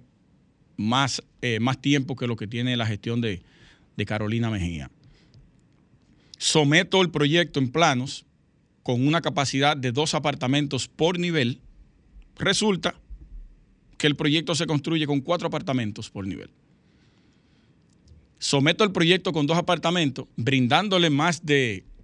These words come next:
dos apartamentos por nivel, brindándole dos o quizás tres parqueos por apartamento. Pero cuando construyo, que le hago cuatro apartamentos por nivel,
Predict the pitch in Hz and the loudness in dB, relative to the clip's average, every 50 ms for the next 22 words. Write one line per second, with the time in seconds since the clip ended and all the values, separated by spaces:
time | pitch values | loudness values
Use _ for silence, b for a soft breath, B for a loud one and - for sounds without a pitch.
0 | _ _ _ _ _ _ _ _ _ _ _ _ _ - - 143 170 151 180 160 | _ _ _ _ _ _ _ _ _ _ _ _ _ -2 0 0 2 2 0 0
1 | 165 160 170 165 160 175 180 190 185 170 156 135 135 135 131 147 170 170 170 165 | 0 0 0 0 0 -2 0 0 0 0 0 0 2 2 2 2 2 2 2 2
2 | 156 123 b b b b b b b b 117 117 165 175 180 175 - - - - | 2 2 b b b b b b b b 2 4 6 6 6 4 0 -4 -8 -10
3 | _ _ _ - - - 110 104 - 131 127 127 - 160 160 175 160 - - - | _ _ _ -14 -12 -8 -6 -6 -4 -4 -4 -2 0 2 2 2 0 -2 -8 -14
4 | - _ _ _ _ _ _ - 127 123 120 - - 180 180 160 156 151 - - | -16 _ _ _ _ _ _ -2 0 0 0 2 2 4 4 4 2 0 -4 -8
5 | _ _ - - 117 113 107 131 131 131 - 175 180 170 151 147 135 - - _ | _ _ -8 -6 -6 -4 -4 -4 -4 -2 -2 0 2 2 2 0 0 -4 -10 _
6 | _ _ _ _ _ _ b b b b b b b b b b b b b - | _ _ _ _ _ _ b b b b b b b b b b b b b 2
7 | 147 151 160 151 - 156 156 165 170 175 170 160 151 165 160 151 147 - - _ | 4 4 4 4 2 4 4 4 4 4 2 0 2 2 4 2 2 0 -6 _
8 | _ _ _ _ _ _ _ _ - - 165 165 156 135 - - 202 240 247 202 | _ _ _ _ _ _ _ _ -2 0 2 2 2 0 -2 -2 0 0 2 2
9 | 156 147 170 - _ - - 127 123 123 147 160 175 - - 147 151 160 170 202 | 2 0 0 -4 _ -6 -4 -2 0 0 0 0 -4 -4 0 2 4 6 6 6
10 | 208 - 190 180 170 175 156 151 143 147 170 165 175 147 - - - 170 185 190 | 4 2 -2 -2 -2 -2 0 0 -2 -2 -2 -2 -6 -8 -6 -4 -2 0 0 0
11 | 190 185 165 156 127 120 127 - | 0 0 0 0 0 -2 -2 -6